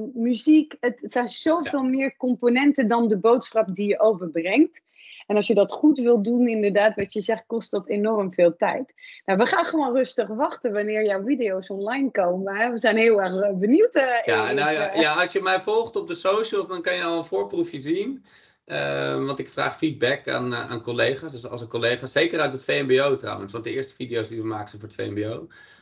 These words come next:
Speaker 2: Als die meekijken, dan kunnen die al, eh, ja, via mijn LinkedIn of via mijn Twitter kunnen ze het al een soort voorproefje zien. Maar de, de, de echte video's, zeg maar, het zijn er zes op een gegeven moment, die komen natuurlijk tegelijk uit.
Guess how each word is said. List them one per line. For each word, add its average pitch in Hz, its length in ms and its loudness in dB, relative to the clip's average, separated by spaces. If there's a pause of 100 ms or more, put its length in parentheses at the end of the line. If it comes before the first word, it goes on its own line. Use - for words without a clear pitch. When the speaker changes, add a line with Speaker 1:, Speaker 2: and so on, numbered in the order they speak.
(100)
Speaker 2:
Als 113 120 -14
die 120 260 -6
meekijken, 113 580 -2
dan 110 100 -4
kunnen 117 240 -6
die 107 220 0
al, 107 280 -4
eh, 98 300 -6 (340)
ja, 98 280 -8
via 110 200 0
mijn 101 180 -2
LinkedIn 147 320 0
of 113 80 -6
via 113 160 -4
mijn 107 140 -4
Twitter 151 260 0
kunnen 147 200 -2
ze - 80 -12
het 123 80 -6
al 117 260 -4 (340)
een 123 120 -6
soort 123 180 -6
voorproefje 135 520 2
zien. 147 240 0
Maar 156 140 0
de, 147 220 0
de, 135 300 2
de 127 60 -6
echte 127 300 -10
video's, 131 520 -4
zeg 110 160 -16
maar, 113 100 -10
het 110 100 -12
zijn 117 140 -2
er 113 80 -6
zes 123 260 -2
op 131 60 -6
een 123 60 -20
gegeven 127 240 -6
moment, 120 160 -10
die 123 100 -8
komen 117 240 -8
natuurlijk 107 280 -10
tegelijk - 540 -14
uit. - 100 -20